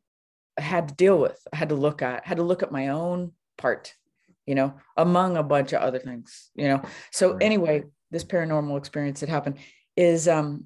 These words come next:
Speaker 1: I ha-, like I had mentioned, I had done a, I had at this point, especially with this third one, which was just before covid started, but, um,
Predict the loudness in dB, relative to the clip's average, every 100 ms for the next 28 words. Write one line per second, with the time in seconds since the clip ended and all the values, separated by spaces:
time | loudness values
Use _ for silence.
0 | _ -4 -4 -4 -10 -14 -6 0 0 0
1 | -2 0 -2 -4 -6 -8 -6 -6 -4 -4
2 | -6 -8 -8 -6 -6 -10 -4 -4 -2 -4
3 | -4 -4 -6 -6 -4 -4 -4 -4 -4 -6
4 | -8 -8 -10 -6 -2 -2 -2 -4 -4 -6
5 | -14 -10 -8 -6 -6 -6 -10 -16 -20 _
6 | _ _ _ 0 0 -2 -2 -2 0 0
7 | 0 -2 2 2 2 0 0 0 0 -2
8 | -2